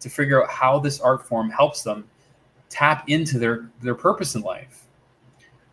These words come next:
Um, so this is really where my career started shifting a lot. I really started believing that, like, um, I'm not in three D art just to create pretty pictures, but also to dive deep into my life purpose and what my soul wants to do on this planet.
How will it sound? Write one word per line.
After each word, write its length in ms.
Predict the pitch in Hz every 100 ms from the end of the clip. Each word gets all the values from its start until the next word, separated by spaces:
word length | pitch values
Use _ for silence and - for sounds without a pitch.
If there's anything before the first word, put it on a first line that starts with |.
| _ _ -
Um, 540 | 107 107 107 107 107
so 460 | - 123 117 113 - - _ _ - 123 - -
this 200 | 160 170
is 240 | 131 120 120
really 280 | 123 160 151
where 220 | 117 120
my 220 | 117 113 110
career 260 | - 127
started 240 | - 117 110
shifting 360 | 214 220 139
a 40 | 113
lot. 280 | 107 104
I 60 | 113
really 400 | 110 127 117 113 - _ -
started 300 | - 120 113
believing 340 | 117 123 117
that, 220 | 113 104
like, 220 | 110 107 113
um, 340 | 107 107 107 - _ _ _ _ -
I'm 100 | 123
not 240 | 151 165
in 160 | 143 131
three 220 | 131 127
D 100 | 117
art 160 | 120
just 140 | 120 -
to 60 |
create 200 | - 113
pretty 220 | - 113 110
pictures, 400 | 151 160 120 -
but 120 | 113
also 280 | 120 127 120
to 120 | 113
dive 480 | 107 110 113 110 -
deep 220 | 120 117
into 220 | 110 -
my 140 | 110 107
life 260 | 107 107
purpose 480 | - 139 127 101 -
and 100 | 107
what 140 | 123
my 100 | 110
soul 380 | 101 - 120 117
wants 220 | 110 104
to 100 | -
do 240 | - 120 117
on 80 | 104
this 100 | -
planet. 480 | - 120 117 90